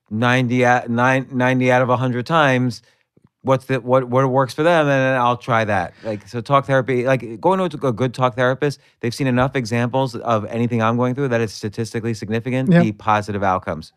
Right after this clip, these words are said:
Speaker 2: And I feel like for a lot of times, I mean, I do the vast majority of talking in the session. And a th-, a lot of times it's I talk and talk and talk, which I don't normally get to do about myself.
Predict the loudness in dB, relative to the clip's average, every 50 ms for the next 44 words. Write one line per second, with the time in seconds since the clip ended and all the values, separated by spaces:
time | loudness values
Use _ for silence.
0 | _ 0 2 2 2 2 4 6 6 6 6 6 6 4 6 6 8 6 6 6
1 | 6 4 4 6 4 6 6 8 8 8 8 8 8 8 8 8 6 6 6 4
2 | 0 4 6 8 8 8 8 4 4 0 -2 0 2 2 2 2 2 -2 -2 -2
3 | -2 -2 -2 -2 -4 -4 -4 -6 -6 -4 -2 0 0 0 0 0 0 0 -2 0
4 | -2 -2 0 2 2 2 4 2 4 4 4 4 4 4 2 2 0 2 4 4
5 | 2 4 2 2 2 2 2 2 2 0 0 0 0 0 0 -2 -2 -2 0 2
6 | 2 2 2 2 2 2 4 4 4 2 2 0 -2 -4 -6 0 2 4 4 4
7 | 4 4 2 2 2 0 -2 0 2 4 4 4